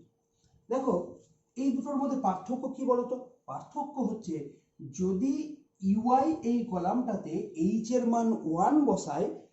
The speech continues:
তাহলেই দেখো সেটা হয়ে যায় ডিআই। তাহলে অ্যাসিউমড মিন মেথড, সেই মেথডটাকে আমরা যে ডিআই পেয়েছিলাম,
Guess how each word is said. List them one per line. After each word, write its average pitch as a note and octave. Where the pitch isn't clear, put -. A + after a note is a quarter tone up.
তাহলেই D4
দেখো D#4
সেটা C#4
হয়ে C4
যায় C4+
ডিআই। A#3
তাহলে A3+
অ্যাসিউমড C#4
মিন C#4
মেথড, A3+
সেই C4+
মেথডটাকে A#3+
আমরা G#3+
যে C#4
ডিআই A3
পেয়েছিলাম, A3